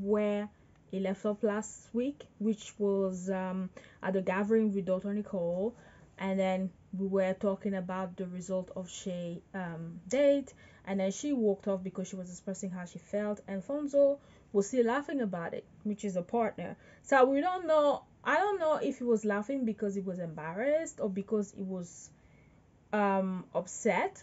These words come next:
or just because he didn't care, you know, because people laugh, they have, like, that laugh for different reasons, okay? So she put herself together where she was, she calmed down,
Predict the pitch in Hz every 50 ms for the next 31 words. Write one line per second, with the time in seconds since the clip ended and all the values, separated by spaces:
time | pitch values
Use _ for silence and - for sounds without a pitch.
0 | - - - 233 220 247 302 285 - 262 247 277 254 240 233 214 240 247 240 233
1 | - 294 311 247 175 - - - - - - - - 233 262 262 240 175 139 156
2 | 202 - - - - - - 233 254 254 277 330 320 - 339 339 330 302 302 277
3 | 277 269 285 277 - - _ _ _ - 220 226 240 294 302 269 262 220 214 208
4 | 196 233 233 214 - - 226 220 220 220 214 214 214 202 - - 202 185 190 202
5 | 196 - 196 185 180 190 202 208 202 196 - - - - - - - - - -
6 | - 190 190 185 - 226 233 247 269 285 - - - - - - - - - -
7 | - - 294 269 269 262 226 - - - - - - - 214 - 254 214 - -
8 | - 359 392 370 - - 311 302 294 - - 339 294 214 202 185 180 175 190 196
9 | 208 233 226 - - 202 196 196 202 - 320 302 254 214 196 202 202 - 214 -
10 | - 214 220 233 262 285 302 247 208 196 190 185 190 202 226 233